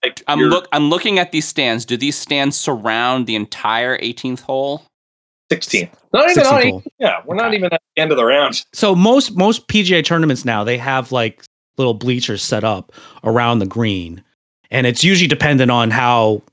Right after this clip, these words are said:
Speaker 3: how many people are gonna be
Speaker 2: I mean,
Speaker 3: there.
Speaker 2: the top, the top down for this looks like an actual full-size stadium around
Speaker 3: Oh,
Speaker 2: it.
Speaker 3: yeah. Oh, yeah. It's
Speaker 1: These
Speaker 3: become
Speaker 2: Which
Speaker 3: that.
Speaker 2: is
Speaker 1: Oh,
Speaker 2: wild.
Speaker 1: and he-, here's kind of the best part. Everywhere on a normal P G A golf course, and including this course, you're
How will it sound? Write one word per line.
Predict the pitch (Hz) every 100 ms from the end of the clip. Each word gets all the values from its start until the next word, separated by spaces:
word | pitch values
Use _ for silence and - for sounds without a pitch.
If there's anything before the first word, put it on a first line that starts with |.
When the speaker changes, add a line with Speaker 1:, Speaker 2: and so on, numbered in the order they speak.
| _
Speaker 3:
how | - 123
many | 123 110
people | 131 120 110
are | 107
gonna | 110 101
be | 110
Speaker 2:
I | 123
mean, | 156
Speaker 3:
there. | 143
Speaker 2:
the | 139
top, | 147 151 151
the | 143
top | 160 139 -
down | 165 156
for | 151
this | 143 -
looks | 117 120
like | 107
an | 104 -
actual | 101 - - 98 98
full-size | 95 - 98 - 87 87
stadium | - 90 90 87 92 -
around | 92 90 87
Speaker 3:
Oh, | 175
Speaker 2:
it. | 220
Speaker 3:
yeah. | 185 254 131
Oh, | 143 170
yeah. | 156 180 107 135
It's | -
Speaker 1:
These | 139
Speaker 3:
become | 135 208
Speaker 2:
Which | 117 98
Speaker 3:
that. |
Speaker 2:
is | 101 - -
Speaker 1:
Oh, | 90 90
Speaker 2:
wild. | - 190 90 87
Speaker 1:
and | 85
he-, | 208 _ _ _ _ _
here's | 117 175 175 -
kind | 170 147
of | 127
the |
best | 117 110 -
part. | 147 92 _ _ _ _ _ _ - - -
Everywhere | 160 202 190 180 165 160 139
on | 135 127
a |
normal | 127 123 113
P | 120 107
G | 107
A | 101
golf | 101 95 -
course, | 101 90 - - -
and | 104 98 95
including | - 139 143 117
this | 127
course, | - 95 -
you're | 120 120 113